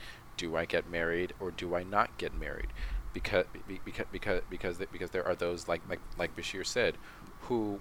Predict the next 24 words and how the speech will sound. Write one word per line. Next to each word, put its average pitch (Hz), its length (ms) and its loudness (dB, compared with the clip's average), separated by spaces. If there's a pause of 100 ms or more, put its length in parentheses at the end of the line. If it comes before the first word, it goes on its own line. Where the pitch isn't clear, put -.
w-, 110 220 -6
who 113 80 -2
would 98 180 -4
be 107 140 0
worried 98 520 6
about 95 360 6
their 92 140 4
families, 113 520 0
who 101 140 4
would 127 260 2
be 90 140 -2 (180)
w-, - 160 -4
worried 104 120 2
about 90 120 2
their - 80 -12
families, 101 280 -2
who 123 100 -2
would, 123 160 0
who 113 100 -4
would 107 120 0
be 101 100 -6
worried 90 240 2
for 92 200 0
them. 123 340 4